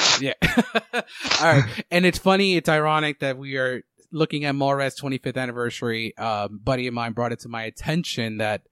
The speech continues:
Speaker 2: uh, Jenny and I's wedding anniversary is this week. And thanks to you, Ryan, <laughs> uh, Kevin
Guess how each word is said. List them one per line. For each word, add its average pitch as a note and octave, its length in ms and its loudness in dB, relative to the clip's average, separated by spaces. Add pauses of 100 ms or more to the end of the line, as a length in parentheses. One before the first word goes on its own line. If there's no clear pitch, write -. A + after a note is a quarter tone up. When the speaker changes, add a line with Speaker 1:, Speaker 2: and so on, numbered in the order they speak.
(300)
Speaker 2:
uh, A2 100 -6
Jenny B2 300 -6
and B2+ 100 -6
I's A#2+ 160 -10
wedding A#2+ 260 -6
anniversary A#2 540 -2
is G2 100 -6
this G#2+ 220 -8
week. A2 480 -2
And G#2+ 600 -4 (460)
thanks D#3 240 2
to F3 100 0
you, F3 180 6
Ryan, B2+ 460 8 (340)
<laughs> - 340 -20
uh, A#2 340 0 (120)
Kevin B2 460 -8